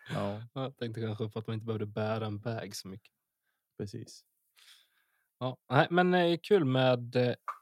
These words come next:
Speaker 2: Fagerstranden som favoritbana.
Speaker 1: Ja, verkligen. Det är en, eh, en otippad favoritbana. No offense, Fagerstranden, men lite så.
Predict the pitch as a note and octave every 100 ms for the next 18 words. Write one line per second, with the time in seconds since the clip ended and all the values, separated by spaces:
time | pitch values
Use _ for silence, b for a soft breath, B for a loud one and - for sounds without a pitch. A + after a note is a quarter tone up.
0 | _ _ _ - - - C#3 B2+ - D#3+
1 | A#2 A2+ - A2 G#2+ A#2 A#2 - B2 -
2 | _ _ _ _ _ _ _ _ _ _
3 | _ - A2+ A2 - B2+ B2 G#2+ D#3 G#2
4 | E2+ - G#2+ B2 A#2+ - A2+ A2 G#2+ G2
5 | G2 G#2 F#2+ F#2+ F#2+ F2+ E2+ - - _
6 | A2 A2 - B2+ G#2+ - D#3+ _ F#2 F2+
7 | - - F#2 F#2 - G#2 E2+ - _ _
8 | - A#2+ A2+ G#2 A#2+ F2+ - - F2 F2
9 | - F2+ F2+ E2+ D#2+ F2+ F2 F2 _ _
10 | _ _ _ _ _ _ _ _ _ _
11 | _ _ _ - G#2 F#2 - D#2+